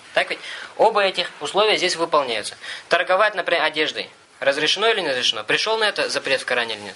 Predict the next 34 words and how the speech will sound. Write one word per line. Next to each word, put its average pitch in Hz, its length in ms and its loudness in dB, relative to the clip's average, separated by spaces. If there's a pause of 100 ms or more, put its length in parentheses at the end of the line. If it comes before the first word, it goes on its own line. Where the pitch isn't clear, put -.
Нет, 185 200 -2
не 139 60 -10
пришёл. 113 380 -4
Так 180 220 0
или 151 80 -6
нет? 104 160 -6 (260)
То - 80 0
есть 165 160 4
первое 190 260 2
условие 160 280 0
выполнено. 117 400 -6
И 120 80 -6
второе, 214 480 2 (280)
то, 156 120 2
что - 120 -6
действительно 185 540 -2
на 131 140 0
практике 156 440 -2
люди 147 220 -6
знают, 117 240 -2
что - 140 -4
будешь 147 200 0
торговать 131 420 0
одеждой, 160 360 -2 (240)
что 135 240 -4
ста-, - 220 -6
можешь 143 320 0
стать 131 180 -2
богатым, 107 380 -2
так 131 140 0
ведь 123 100 -12
можешь 139 260 0
достичь 117 320 0
цели. 95 260 -6